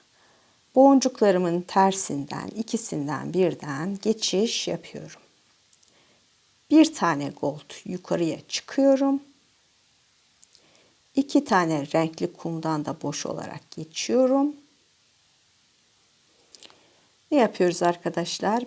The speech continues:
Bir gold, iki renk ve bir gold alıyoruz. Bir renk, bir gold,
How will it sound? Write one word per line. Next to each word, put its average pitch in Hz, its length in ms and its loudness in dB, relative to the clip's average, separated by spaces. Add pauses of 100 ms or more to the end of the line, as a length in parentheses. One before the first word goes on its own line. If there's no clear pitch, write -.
Bir 240 300 4
gold, 175 460 2 (240)
iki 233 300 -6
renk 202 460 0
ve 208 160 2
bir 202 240 2
gold 160 320 -2
alıyoruz. - 720 -8 (340)
Bir 156 260 0
renk, 247 420 -4 (600)
bir 202 300 6
gold, 147 480 2